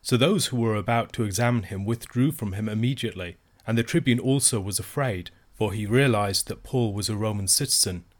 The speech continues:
and that he had bound him. But on the next day, desiring to know the real reason why he was being accused by the Jews, he unbound him, and commanded the chief priests and all the council to meet, and he brought Paul down and set him before them.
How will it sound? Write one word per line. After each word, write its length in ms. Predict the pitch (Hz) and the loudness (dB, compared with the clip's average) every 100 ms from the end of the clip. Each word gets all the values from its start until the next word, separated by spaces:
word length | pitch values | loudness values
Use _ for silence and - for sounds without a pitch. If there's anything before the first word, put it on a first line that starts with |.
| - | -8
and 160 | 104 | -4
that 140 | 107 - | -4 -2
he 160 | 117 | -2
had 160 | 98 90 | -2 0
bound 360 | 117 131 131 | 0 0 0
him. 200 | - 82 - _ _ _ _ _ - | -6 -10 -16 _ _ _ _ _ -6
But 100 | 131 | 2
on 140 | 127 127 | 4 6
the 80 | 120 | 4
next 300 | 165 - - | 2 0 -2
day, 340 | 101 87 92 _ - | -2 -2 -8 _ -4
desiring 500 | 104 113 135 135 120 | 0 2 4 2 0
to 140 | - | 2
know 200 | 113 107 | 2 2
the 120 | 101 | 0
real 320 | 104 143 143 | -2 0 0
reason 480 | 95 98 90 90 90 - | -2 -4 -4 -6 -8 -8
why 160 | 107 101 | -6 -4
he 160 | 120 | -2
was 160 | 110 104 | -2 -2
being 240 | 117 104 | -2 -4
accused 480 | 98 - 113 98 - | -4 -4 -4 -4 -4
by 100 | 107 | -6
the 80 | 95 | -6
Jews, 460 | - 92 87 - - - - - | -8 -8 -6 -6 -8 -20 -20 0
he 80 | 117 | 4
unbound 540 | 143 170 120 104 98 | 6 6 4 2 -4
him, 200 | 90 87 - - - | -10 -12 -18 -18 -8
and 120 | 110 | -4
commanded 500 | 123 113 127 147 123 | 2 4 4 2 -2
the 60 | 120 | -6
chief 360 | - 151 151 | -4 -4 -4
priests 420 | - 98 87 - | -2 -2 0 -2
and 160 | 107 110 | 0 -2
all 220 | 123 135 | 0 0
the 60 | 127 | -2
council 500 | - 104 101 - 101 | -2 -2 -2 -6 -6
to 120 | - | -2
meet, 360 | 113 98 - - _ _ _ - | -2 -2 -6 -14 _ _ _ -10
and 100 | 107 | -4
he 100 | 113 | -2
brought 360 | 123 139 160 - - | 0 2 0 -2 -6
Paul 240 | 147 131 | 0 0
down 400 | 113 120 98 90 | 2 2 0 -4
and 120 | 90 | -2
set 340 | 104 - 120 - | 2 2 0 -2
him 100 | 117 | -4
before 340 | 98 - 131 | -4 -4 -2
them. 220 | 110 87 | -2 -8